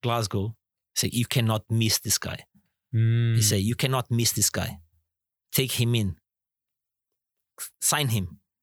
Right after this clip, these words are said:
Speaker 1: And then they phoned me and said, like, "Look, uh, w-, we know that you didn't want to trial.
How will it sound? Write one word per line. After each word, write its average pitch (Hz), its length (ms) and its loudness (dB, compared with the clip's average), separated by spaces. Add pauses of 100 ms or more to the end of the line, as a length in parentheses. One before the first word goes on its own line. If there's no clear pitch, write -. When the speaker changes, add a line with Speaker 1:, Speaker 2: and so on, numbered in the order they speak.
(640)
Speaker 1:
And 110 220 0
then 110 720 2 (800)
they 120 80 2
phoned 160 320 2
me 113 60 0
and 113 100 -2
said, 127 180 0
like, 117 180 -2 (200)
"Look, - 260 -2 (1800)
uh, 139 300 0
w-, 143 340 0
we 147 200 0
know 147 480 2
that 131 240 -2 (840)
you 123 140 0
didn't 135 260 2
want 135 180 0
to 139 80 0
trial. 135 760 -2